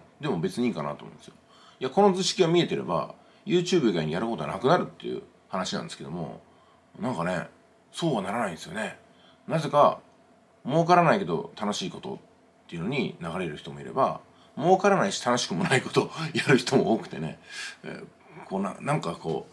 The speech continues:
う、見通しってどう、どうなっちゃってるんだろうみたいな。こんな明確な答えがあちこちに落ちてるのに、これ気づかないのか、私がこうだよって言っても信じてくれないのかね、なんかあちこちバラバラと進んでいくなというところで、まあ、相変わらず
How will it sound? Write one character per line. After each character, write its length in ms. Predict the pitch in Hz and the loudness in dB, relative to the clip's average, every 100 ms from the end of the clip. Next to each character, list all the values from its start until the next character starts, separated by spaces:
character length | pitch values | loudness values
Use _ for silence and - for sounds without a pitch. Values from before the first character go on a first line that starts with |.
| - - | -20 -6
う、 40 | |
見 80 | 113 | 0
通 200 | 120 196 | 6 6
し 140 | 190 170 | 6 -2
っ 40 | |
て 220 | 165 139 - - - - | 0 -2 -2 -18 -20 -18
ど 460 | - 101 107 123 160 | -10 -6 0 4 4
う、 40 | |
ど 120 | 185 208 | 8 6
う 60 | |
な 80 | 117 | 6
っ 40 | |
ち 120 | - 87 | 0 -8
ゃ 20 | |
っ 40 | |
て 100 | - | -8
る 80 | 78 | -10
ん 40 | |
だ 60 | 67 | -8
ろ 80 | 64 | -12
う 40 | |
み 60 | 55 | -12
た 60 | |
い 40 | - | -14
な。 60 | |
こ 140 | - 202 | 0 2
ん 80 | 208 | 6
な 100 | 190 | 6
明 160 | 185 | 6
確 200 | 170 160 | 4 0
な 100 | 151 | 0
答 280 | 139 139 107 | 0 0 0
え 40 | |
が 220 | 85 69 - | 2 0 0
あ 60 | |
ち 80 | - | 0
こ 100 | 131 | -4
ち 100 | - | -2
に 100 | 78 | -6
落 100 | 98 | -6
ち 60 | - | -6
て 80 | |
る 80 | 73 | -8
の 80 | 73 | -6
に、 280 | 82 85 - - - - - - | -6 -6 -8 -18 -20 -20 -20 -10
こ 80 | 131 | -10
れ 40 | |
気 120 | 147 | 0
づ 100 | 160 | 0
か 100 | 160 | 4
な 120 | 175 95 | 4 4
い 60 | |
の 100 | 69 | -2
か、 400 | - 87 71 50 - _ _ _ - | -2 0 0 -2 -10 _ _ _ -10
私 280 | 139 165 165 | -4 0 2
が 100 | 165 | 4
こ 160 | 196 | 6
う 40 | 147 | 6
だ 80 | |
よ 80 | 104 | 4
っ 20 | |
て 80 | 117 | 2
言 80 | 85 | -4
っ 20 | |
て 100 | - | -6
も 300 | 85 85 67 - | -4 -4 -4 -6
信 200 | - 135 | -2 -2
じ 140 | 87 | -2
て 40 | 85 | -4
く 60 | |
れ 100 | 95 | -4
な 140 | 92 110 | 0 -2
い 60 | |
の 80 | 80 | -2
か 100 | 71 | -8
ね、 220 | 76 76 - - - - | -10 -12 -16 -20 -20 -10
な 100 | 107 | -2
ん 40 | |
か 80 | 80 | -2
あ 60 | |
ち 100 | 113 | -2
こ 120 | - 123 | -2 -2
ち 120 | 85 | 0
バ 100 | 107 | 0
ラ 80 | 95 | 0
バ 120 | 78 | -2
ラ 60 | |
と 140 | - - | -6 -12
進 240 | - 92 | -12 -8
ん 40 | 85 | -4
で 100 | 78 | -4
い 40 | |
く 100 | 101 | -2
な 160 | 117 92 | -2 -2
と 100 | 71 | -4
い 20 | |
う 40 | |
と 60 | 76 | -8
こ 100 | 78 | -10
ろ 80 | 62 | -12
で、 140 | 57 _ _ _ | -14 _ _ _
ま 120 | - 69 | -4 0
あ、 20 | |
相 140 | 113 | 0
変 80 | 110 | 2
わ 60 | 95 | 0
ら 80 | 90 | 0
ず 220 | 80 | -6